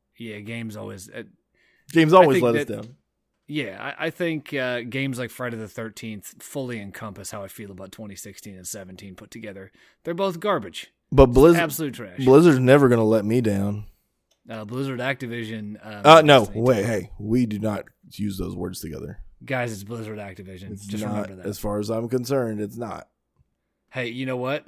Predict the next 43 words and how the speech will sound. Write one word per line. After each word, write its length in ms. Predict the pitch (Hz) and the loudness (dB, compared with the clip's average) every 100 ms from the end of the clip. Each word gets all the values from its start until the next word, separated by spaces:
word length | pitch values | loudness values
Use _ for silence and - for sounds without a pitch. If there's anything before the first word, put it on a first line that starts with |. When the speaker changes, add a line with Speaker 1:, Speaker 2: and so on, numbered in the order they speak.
| - | -14
Speaker 1:
I, 200 | 127 123 | -10 -10
Speaker 2:
Mm. 80 | |
Speaker 1:
th-, 120 | 127 127 | -10 -12
they're 240 | 123 131 | -6 -6
pissing 320 | 131 151 127 123 | -4 -6 -6 -6
me 140 | 123 | -6
off 220 | 120 110 110 - | -8 -10 -16 -14
today 440 | 123 123 117 101 | -8 -6 -6 -10
because 440 | 95 101 113 107 | -14 -12 -12 -10
of 120 | 110 104 | -12 -12
that 180 | 110 - _ _ _ | -14 -16 _ _ _
shitty 580 | - - 147 127 120 113 | -8 -4 -4 -4 -6 -8
new 280 | 113 123 120 | -10 -8 -10
currency 500 | - 120 120 113 107 | -10 -10 -8 -10 -12
they 140 | 101 | -12
made 340 | 101 101 98 98 | -14 -14 -16 -16
in 400 | 107 104 98 95 - | -16 -14 -14 -18 -16
Overwatch. 720 | 120 113 107 98 95 - - _ _ _ _ | -14 -12 -12 -14 -14 -14 -16 _ _ _ _
If 140 | - 98 | -16 -10
you 100 | 123 | -6
wanna 160 | 123 113 | -6 -6
buy 260 | 120 110 | -8 -8
team 400 | 101 - 131 123 | -10 -8 -6 -8
jerseys 460 | 110 107 98 104 92 | -10 -12 -14 -16 -16
for 140 | - 104 | -16 -14
their 160 | 104 95 | -14 -16
shitty 540 | - - 131 110 101 92 _ _ _ _ - | -12 -8 -8 -8 -12 -20 _ _ _ _ -14
tournament 420 | 127 113 101 90 | -10 -10 -12 -16
that's 100 | 92 | -18
going 200 | 107 98 | -18 -16
on 160 | 95 95 | -16 -18
right 140 | 92 | -18
now. 160 | 95 - | -12 0
Speaker 2:
Oh, 80 | 123 | 6
I 80 | 151 | 6
don't 140 | 139 | 6
care 120 | 123 | 0
about 180 | 110 107 | -4 -4
that. 60 | 113 | -2
Speaker 1:
That's 180 | 143 | 0
Speaker 2:
I, 40 | 117 | 0
Speaker 1:
super 540 | - - 165 131 127 | 0 0 0 0 -4
annoying. 420 | 123 113 101 95 | -8 -10 -12 -16